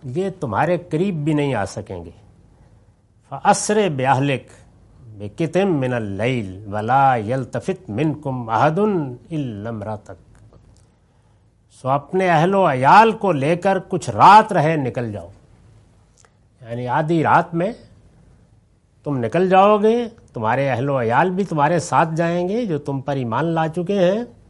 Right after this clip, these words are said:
اور تم میں سے کوئی پیچھے پلٹ کر نہ دیکھے۔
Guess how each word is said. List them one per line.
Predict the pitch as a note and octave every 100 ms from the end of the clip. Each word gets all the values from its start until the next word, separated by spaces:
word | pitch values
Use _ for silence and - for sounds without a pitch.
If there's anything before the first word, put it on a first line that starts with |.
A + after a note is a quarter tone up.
| - - - -
اور | C3 B2+
تم | B2+ - G3+ G#3+
میں | A3
سے | G#3 G#3+
کوئی | G#3 G#3+ A#3+ B3+
پیچھے | - G#3+ F#3+ - G3
پلٹ | - D#3+ C#3
کر | D3+ C3+
نہ | A#2+
دیکھے۔ | F#2 F2+ -